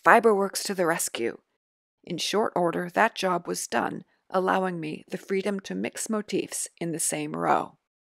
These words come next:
But I thought it would be fun to add what I call Easter eggs to my design, little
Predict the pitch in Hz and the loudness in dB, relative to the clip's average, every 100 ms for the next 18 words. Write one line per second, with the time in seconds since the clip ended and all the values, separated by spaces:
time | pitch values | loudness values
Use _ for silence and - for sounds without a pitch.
0 | _ _ _ _ _ _ - 208 214 - | _ _ _ _ _ _ -8 -6 -6 -4
1 | 294 392 - 233 - 185 - 214 180 156 | -6 -4 -6 -6 -6 -8 -4 -4 -2 -6
2 | - - - 202 214 220 202 208 214 226 | -10 -10 -4 -2 0 -2 -4 0 0 0
3 | - 180 180 - 214 190 - 180 - 113 | -2 -6 -6 -6 -4 -2 -4 -6 -6 -8
4 | - - 175 165 110 - - 90 - - | -8 -8 -6 -4 -6 -6 -8 -6 -8 -10
5 | - _ _ - 185 233 262 | -16 _ _ -8 -4 -4 -6